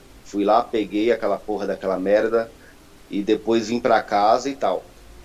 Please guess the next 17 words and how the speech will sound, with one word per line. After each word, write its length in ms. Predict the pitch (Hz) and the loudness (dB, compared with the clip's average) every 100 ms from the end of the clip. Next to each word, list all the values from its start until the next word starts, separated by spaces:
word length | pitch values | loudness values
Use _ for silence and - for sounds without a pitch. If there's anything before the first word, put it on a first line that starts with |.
| - | 0
Quando 420 | 135 190 196 190 | 4 4 4 2
depois, 500 | 165 156 143 143 131 | 2 0 0 0 2
no 80 | 135 | 0
outro 220 | 143 127 | 0 -6
dia, 460 | - 127 151 113 | -8 -2 2 2
eu 140 | 110 120 | 2 0
comecei 640 | 139 127 120 - 135 143 | 0 0 0 0 0 2
a, 280 | 165 160 - - 117 | 4 2 0 -4 2
a, 560 | 117 110 110 101 98 - | 4 4 4 2 0 0
a 80 | 113 | -2
lembrar 560 | 117 107 98 110 135 | 0 -2 0 4 4
de 100 | 139 | 0
tudo 220 | - 107 | -8 -14
que 60 | 113 | -10
eu 80 | 104 | -10
fiz, 400 | - 107 143 147 | -8 -6 -6 -2
né? 260 | 120 120 | -2 -2